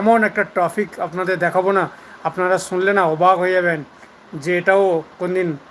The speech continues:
হতে পারে, ভাবতে পারবেন না এমন একটা জিনিস। ঠিক আছে,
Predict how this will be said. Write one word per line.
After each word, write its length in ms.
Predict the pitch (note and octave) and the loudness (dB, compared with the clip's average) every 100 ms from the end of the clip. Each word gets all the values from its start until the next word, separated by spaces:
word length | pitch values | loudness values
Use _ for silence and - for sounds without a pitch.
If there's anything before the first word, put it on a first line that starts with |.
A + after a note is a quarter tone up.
| - - - - - | -20 -20 -20 -18 -6
হতে 160 | F3+ G3+ | 2 4
পারে, 160 | G#3 F#3 B2+ - - - - - - - - - - C#3+ | 4 2 -4 -14 -20 -20 -20 -20 -20 -20 -20 -20 -20 -8
ভাবতে 300 | D3 E3 - G#3 | -4 -2 2 4
পারবেন 260 | G3+ G3+ G3 | 4 2 0
না 80 | F3+ C3 - - - | -2 -4 -14 -14 -8
এমন 160 | F3+ G3 F#3+ | -4 -2 -2
একটা 140 | - F3+ | -2 -4
জিনিস। 280 | E3 D#3+ C#3+ - - - - - - - - - - - | -4 -6 -6 -12 -20 -20 -20 -20 -20 -20 -20 -20 -20 -4
ঠিক 140 | F3+ G3+ | 2 2
আছে, 140 | G#3 | 2